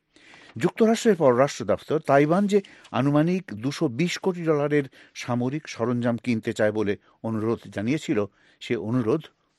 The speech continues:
অনুমোদন করেছে। যুক্তরাষ্ট্রের প্রতিরক্ষা দপ্তরের প্রতিরক্ষা সহযোগিতা সংস্থা সোমবার এ বিক্রির কথা ঘোষণা করে।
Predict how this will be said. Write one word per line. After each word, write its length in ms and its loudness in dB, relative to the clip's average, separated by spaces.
অনুমোদন 440 -2
করেছে। 680 -16
যুক্তরাষ্ট্রের 560 -2
প্রতিরক্ষা 480 -2
দপ্তরের 360 -4
প্রতিরক্ষা 480 -4
সহযোগিতা 540 -2
সংস্থা 400 -2
সোমবার 440 -2
এ 180 -4
বিক্রির 420 -6
কথা 300 -12
ঘোষণা 320 -10
করে। 280 -2